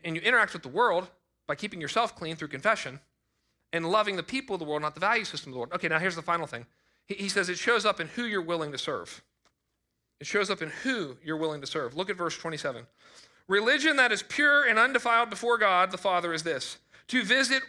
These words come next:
orphans and widows in their affliction and to keep oneself unstained from the world." Okay, so here we go. He mentions orphans and widows, and most people don't know what to do with this verse. It's like, orphans and widows?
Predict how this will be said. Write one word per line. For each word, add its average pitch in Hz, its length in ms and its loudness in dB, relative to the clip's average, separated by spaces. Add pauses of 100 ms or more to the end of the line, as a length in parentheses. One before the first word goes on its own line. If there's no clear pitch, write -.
orphans 294 580 2
and 214 200 2
widows 277 400 4
in 269 240 2
their 269 200 4
affliction 247 520 0
and 196 140 -2
to 175 60 -4
keep 262 380 -6
oneself 226 580 0
unstained 226 600 -2
from 214 340 0
the 202 80 -4
world." 196 360 2 (800)
Okay, 233 300 4
so - 120 -4
here 170 180 4
we 214 80 4
go. 247 220 6
He 202 180 0
mentions 202 380 0
orphans 233 500 2
and 226 120 0
widows, 233 260 4
and 196 100 -2
most 262 220 2
people 277 160 -2
don't 254 80 4
know 254 80 2
what 247 120 2
to 233 60 -4
do 233 100 -2
with 220 80 2
this 180 120 -4
verse. - 360 -8 (360)
It's 147 100 -18
like, 139 140 -14
orphans 220 320 -10
and 135 120 -10
widows? 233 420 -6